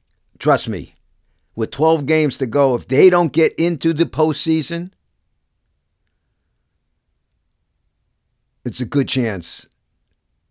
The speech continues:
someone's gonna fall. So should it be Aaron Boone? Should it be Aaron Boone? Well, how about, how about the general manager?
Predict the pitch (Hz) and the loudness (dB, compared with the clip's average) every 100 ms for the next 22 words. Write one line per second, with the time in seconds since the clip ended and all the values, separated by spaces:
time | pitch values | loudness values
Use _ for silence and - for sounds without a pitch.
0 | _ _ _ - - 165 151 110 95 85 | _ _ _ -14 -2 0 2 0 -4 -8
1 | 95 82 - 101 64 - _ _ _ _ | -10 -10 -6 -6 -6 -14 _ _ _ _
2 | _ _ _ _ _ _ - 95 - 120 | _ _ _ _ _ _ -10 -8 -2 0
3 | 127 123 117 113 127 104 101 120 131 208 | 0 -2 -4 -4 -4 -6 -6 -4 0 0
4 | 202 - _ _ _ _ _ _ _ _ | -2 -8 _ _ _ _ _ _ _ _
5 | _ _ _ _ _ _ _ - - - | _ _ _ _ _ _ _ -10 -4 2
6 | 139 147 156 - 120 123 127 - 110 113 | 4 4 0 -4 -4 -2 -4 -6 -8 -6
7 | 117 113 151 117 - - _ _ _ _ | -6 -6 -6 -8 -10 -20 _ _ _ _
8 | _ _ _ _ _ _ _ _ - 196 | _ _ _ _ _ _ _ _ 0 2
9 | 185 - _ _ _ _ _ _ _ _ | 2 -4 _ _ _ _ _ _ _ _
10 | _ _ _ _ _ - 147 185 196 202 | _ _ _ _ _ -2 0 2 2 0
11 | - _ _ _ _ _ - 170 214 254 | -6 _ _ _ _ _ -8 -6 -2 -4
12 | - 123 110 123 120 110 120 - - - | -4 -6 -2 0 0 -2 -4 -4 -6 -10
13 | 65 | -18